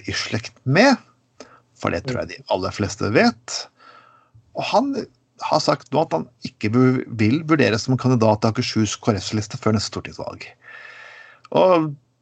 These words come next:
han be-, mener at K R F beveger seg i feil retning. Og selvfølgelig, man i vanlige partier, hvis en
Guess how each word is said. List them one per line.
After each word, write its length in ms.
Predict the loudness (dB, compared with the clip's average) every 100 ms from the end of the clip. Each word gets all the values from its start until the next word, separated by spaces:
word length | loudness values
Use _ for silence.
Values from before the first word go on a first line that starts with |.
| -6
han 160 | -2 0
be-, 140 | 0 2
mener 240 | 2 2
at 60 | -2
K 260 | -8 0
R 80 | 0
F 100 | 0 -2
beveger 360 | -2 -2 -4
seg 140 | -4 -2
i 60 |
feil 140 | -2 -4
retning. 320 | -8 -10 -6
Og 560 | -2 0 2 2 0 -6 -16 _ -10
selvfølgelig, 840 | -4 0 0 0 0 2 2 0 -6 _ _ -6
man 300 | -4 -4 -6 -2
i 60 |
vanlige 320 | 2 2 0
partier, 400 | -6 -4 0 0
hvis 300 | 2 -2 0 -2
en 160 | -2